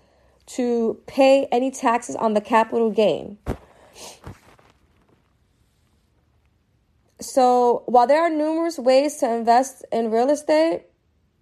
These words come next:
there are also ways, there are also types of real estate investments.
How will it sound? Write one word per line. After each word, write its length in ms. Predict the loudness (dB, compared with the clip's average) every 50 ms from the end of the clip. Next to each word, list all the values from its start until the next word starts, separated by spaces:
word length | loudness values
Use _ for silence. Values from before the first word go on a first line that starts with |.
| _ _ _ _ _ _ _ _ _ _
there 320 | -4 0 2 4 4 4
are 80 | 2 2
also 480 | 2 2 2 2 2 0 2 2 2
ways, 640 | 2 0 0 0 0 2 0 0 0 -2 -6 -8 -8
there 180 | -4 0 0 2
are 80 | 2
also 300 | 2 2 2 0 -2 -4
types 400 | -6 -4 -2 0 0 0 0 -2
of 140 | -6 -4 -2
real 100 | 0 0
estate 260 | 0 -2 -4 -6 -6
investments. 720 | -4 -2 0 0 0 0 -4 -6 -8 -8 -10 -14 -18 -20